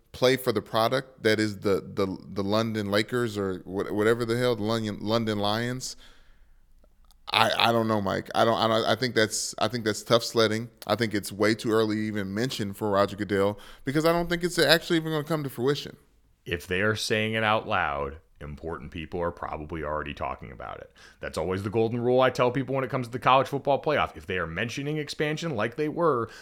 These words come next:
Speaker 2: they are as close to it as we saw they were this summer. That's how these sports operate. They don't let it get out here before they are good and ready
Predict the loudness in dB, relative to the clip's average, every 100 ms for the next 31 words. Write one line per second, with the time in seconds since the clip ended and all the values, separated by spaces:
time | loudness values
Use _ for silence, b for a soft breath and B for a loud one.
0 | B 0 2 2 0 -2 -2 0 0 0
1 | -2 -4 -2 2 2 2 0 -2 -2 -2
2 | -2 -4 -6 -12 b b 0 2 2 0
3 | 0 -2 -6 -2 -2 0 0 0 -4 -8
4 | -10 -6 -4 -4 -2 -2 -2 -2 2 2
5 | 0 -4 -6 -4 -4 0 -2 -2 -4 -4
6 | -2 -2 -2 -4